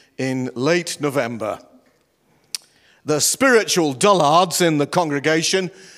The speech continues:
were getting the kids off to school and giving elderly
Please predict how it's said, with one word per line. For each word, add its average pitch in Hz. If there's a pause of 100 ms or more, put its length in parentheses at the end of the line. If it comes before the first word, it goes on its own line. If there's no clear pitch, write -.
(120)
were 139
getting 143
the 135
kids 143
off -
to 131
school 143
and 101
giving 135 (100)
elderly 135